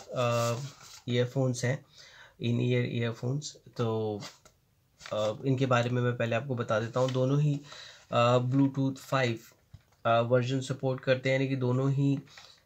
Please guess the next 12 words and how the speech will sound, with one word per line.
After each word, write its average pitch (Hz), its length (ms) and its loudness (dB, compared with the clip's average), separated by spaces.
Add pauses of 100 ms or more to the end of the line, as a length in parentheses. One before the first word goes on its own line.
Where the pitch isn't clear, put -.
(240)
अ, 117 380 4
अलग-अलग 131 920 2 (100)
दो 135 320 4
डिवाइसेस 127 640 0
से 127 160 0
कनेक्ट 117 360 -2
हो 120 140 -6
सकते 117 320 -6
हैं 107 80 -2
एक 110 160 -12
टाइम 104 240 -2
पे। 147 220 -2